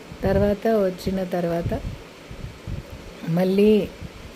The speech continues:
ఇంకా ముగింపు, ముగింపులో మొత్తానికి ఇక్కడ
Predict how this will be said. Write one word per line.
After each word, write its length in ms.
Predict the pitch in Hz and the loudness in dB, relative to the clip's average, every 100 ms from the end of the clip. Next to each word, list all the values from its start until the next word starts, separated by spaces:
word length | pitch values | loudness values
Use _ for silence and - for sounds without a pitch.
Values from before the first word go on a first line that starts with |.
| - - - - | -10 -12 -8 0
ఇంకా 600 | 220 214 226 190 160 127 151 - - | 2 4 4 4 2 -2 -4 -10 -2
ముగింపు, 640 | 196 190 220 240 247 247 185 | 0 4 6 6 8 6 6
ముగింపులో 800 | 190 202 214 240 226 233 247 240 - - - - | 4 4 6 6 8 8 8 6 2 -8 -14 0
మొత్తానికి 560 | 208 214 294 262 262 277 | 2 4 6 8 6 4
ఇక్కడ 380 | 226 220 208 | 4 6 6